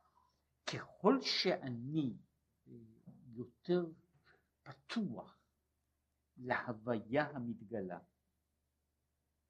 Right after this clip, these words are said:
ככל שאני יותר פתוח להוויה המתגלה, אני רואה יותר. ככל שאני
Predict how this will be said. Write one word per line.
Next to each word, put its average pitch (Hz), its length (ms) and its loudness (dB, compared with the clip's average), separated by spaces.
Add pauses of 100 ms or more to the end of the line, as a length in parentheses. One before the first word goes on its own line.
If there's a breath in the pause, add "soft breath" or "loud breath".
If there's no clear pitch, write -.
(200)
ככל 175 80 -2
שאני 180 260 -4
יותר 165 340 -4
פתוח 147 400 -12
להוויה 110 560 -16
המתגלה, 127 760 -2
אני 117 160 -2
רואה 123 300 -10
יותר. 127 420 -14 (1400)
ככל 190 300 2
שאני 185 420 2